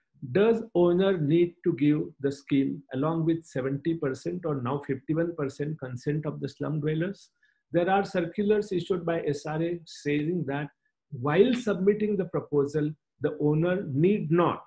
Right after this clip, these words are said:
give fifty-one percent consent of the owners or the individual agreements, et cetera. However, there is no clarity whether at a subsequent point of time, uh, owner needs to give the, uh,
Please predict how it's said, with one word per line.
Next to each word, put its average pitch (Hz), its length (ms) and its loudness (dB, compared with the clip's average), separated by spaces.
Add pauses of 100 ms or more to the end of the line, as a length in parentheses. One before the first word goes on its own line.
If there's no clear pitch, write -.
(300)
give 160 240 6 (160)
fifty-one 160 540 2
percent 147 480 -4
consent 135 480 -4 (120)
of 127 140 -6
the 135 140 -4
owners 127 520 -4
or 127 200 -4
the 123 160 -4 (120)
individual 135 540 -4 (100)
agreements, 123 480 -6
et 117 140 -12
cetera. 165 340 2 (520)
However, 208 500 4
there 214 120 6
is 196 160 0
no 220 140 0
clarity 175 640 2
whether 143 420 0 (300)
at 147 160 -2
a 165 60 0
subsequent 202 800 0
point 185 320 -2
of 180 140 -2 (140)
time, 143 400 -2 (320)
uh, 143 420 0
owner 165 420 2
needs 165 440 2
to 170 140 0
give 147 260 0
the, 175 160 -2 (180)
uh, 131 260 -4